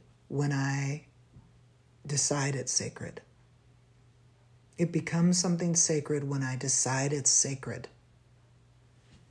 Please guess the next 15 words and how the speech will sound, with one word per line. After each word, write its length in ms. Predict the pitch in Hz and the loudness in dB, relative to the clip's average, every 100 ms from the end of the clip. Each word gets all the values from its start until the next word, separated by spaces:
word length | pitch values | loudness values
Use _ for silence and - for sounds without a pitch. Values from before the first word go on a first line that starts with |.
| - - - | -20 -20 -14
This 240 | 180 165 165 | -2 0 0
container 600 | - 170 - 226 247 165 | 2 0 4 4 6 4
that 180 | 139 131 | 2 0
we're 120 | 143 | -4
building 760 | 135 139 135 139 131 143 170 170 - - - - - _ - - - - - - - - - - - - - - - - - - - - | -4 -4 -4 -4 -4 -4 -6 -10 -18 -20 -20 -20 -20 _ -20 -20 -20 -20 -20 -20 -20 -20 -20 -20 -20 -20 -20 -20 -20 -20 -20 -20 -14 2
is 640 | 185 175 170 170 - - - - - - - - - - - - | 6 6 6 4 0 -4 -10 -20 -20 -20 -20 -20 -20 -20 -20 -8
sacred 640 | - - 202 190 170 156 | -2 4 6 6 4 2
because 320 | 156 151 160 | 0 -2 -2
we're 140 | 151 156 | -2 -4
deciding 760 | 143 - 156 160 165 147 117 - - | 0 0 2 2 2 0 -4 -8 -8
it's 160 | 160 | -2
sacred. 540 | - 151 147 127 104 - - - - - - | 0 0 -2 -8 -10 -14 -20 -20 -20 -20 -2
The 120 | 170 | 2
we, 580 | 143 143 185 165 113 - | 4 6 6 4 -2 -6
the 180 | 135 - | -8 -6